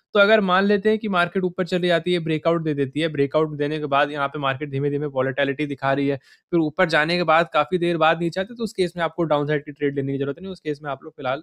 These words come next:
इग्नोर कर देना। But यहाँ पे टॉप पे मान लेते हैं कि कोई सेलिंग पैटर्न बन गया, head and shoulder, एम पैटर्न वगैरह बन गया, तो उस बेसिस पे आप लोग टॉप पे जरूर एक बार को एंट्री मार सकते हो। टारगेट हमारे डाउनसाइड पे अगर लोगे फिर तो उस केस में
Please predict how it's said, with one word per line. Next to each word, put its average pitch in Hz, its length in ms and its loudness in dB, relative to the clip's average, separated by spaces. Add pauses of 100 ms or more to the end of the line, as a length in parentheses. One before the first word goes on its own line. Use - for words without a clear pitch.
इग्नोर 135 340 -6
कर 110 80 -10
देना। 101 240 -20 (500)
But 190 120 4
यहाँ 196 200 2
पे 254 140 0
टॉप 208 480 0
पे 185 100 2
मान 160 180 0
लेते 175 240 -2
हैं 175 80 -2
कि 180 60 -4
कोई 180 180 -2
सेलिंग 170 280 -2
पैटर्न 160 360 0
बन 156 160 -4
गया, 151 200 0
head 151 120 -2
and 151 140 -6
shoulder, 151 260 0
एम 147 160 0
पैटर्न 143 320 0
वगैरह 139 220 -2
बन 123 200 -4
गया, 160 120 -10 (320)
तो 190 60 2
उस 165 120 0
बेसिस 165 280 -2
पे 175 100 0
आप 165 120 -4
लोग 208 140 -2
टॉप 160 220 0
पे 160 60 -4
जरूर 139 260 0
एक 127 100 -2
बार 131 140 0
को 151 120 -6
एंट्री 127 240 -4
मार 120 200 -2
सकते 120 300 -12
हो। 233 60 -10
टारगेट 139 420 -4
हमारे 135 220 -2
डाउनसाइड 135 380 -4
पे 147 100 -8
अगर 139 140 -2
लोगे 139 200 -4
फिर 147 160 -6
तो 147 120 -6
उस 139 100 -6
केस 131 240 -4
में 185 100 -10